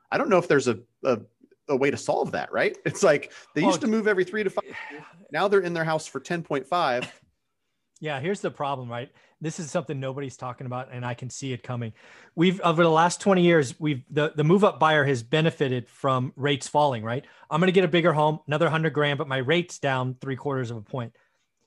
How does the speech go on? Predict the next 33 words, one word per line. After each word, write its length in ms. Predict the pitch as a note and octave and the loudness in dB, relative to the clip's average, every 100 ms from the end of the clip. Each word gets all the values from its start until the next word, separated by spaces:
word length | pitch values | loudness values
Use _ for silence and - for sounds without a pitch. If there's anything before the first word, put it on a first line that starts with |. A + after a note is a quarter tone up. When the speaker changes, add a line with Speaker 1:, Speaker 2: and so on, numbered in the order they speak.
| _ | _
Speaker 2:
So 120 | - | -2
their 120 | E3+ | 0
payment 400 | - G#3 B3 G3 | 2 2 4 2
shock 380 | - D#3+ B2+ - - _ _ _ _ | 0 0 -2 -4 -18 _ _ _ _
isn't 260 | B3 B3+ G3 | -2 0 2
really 240 | F#3 E3+ | 2 4
that 240 | D3+ D3+ C#3+ | 2 0 0
much 420 | E3 C3 - - - | 0 0 -8 -10 -8
in 120 | C#3+ | -6
the 80 | C3 | -6
scheme 280 | - A#3 F#3 | -4 -2 -2
of 100 | - | -4
things, 320 | B2 G#2+ - | -12 -16 -10
right? 180 | D3 G3+ _ _ _ _ | -10 -10 _ _ _ _
But 140 | E3+ | 0
now 180 | D#3+ A3 | 4 4
you 140 | C4+ F#3+ | 4 4
go 160 | F#3+ | 4
into 240 | F3+ E3 D3+ | 4 2 2
a 40 | |
hundred 240 | D#3+ E3 - | 0 -2 -2
K 140 | D3+ | -2
home 400 | C3+ E3 C#3+ B2+ _ _ - | 0 0 -2 -6 _ _ -4
and 260 | D#3+ F3+ | 0 2
your 120 | D3+ | 0
rate 340 | B2 C#3+ F3+ - | 0 0 0 2
goes 240 | A3 G#3+ - | 2 2 0
up 220 | F3+ A#3 - | 0 0 -2
three 160 | A#3+ B3+ | -2 0
quarters 400 | - A#3+ B3+ F#3 | 2 2 2 0
the 120 | E3+ | -2
other 200 | E3 G#3+ | 2 4
way. 260 | B3 C#4 | 4 2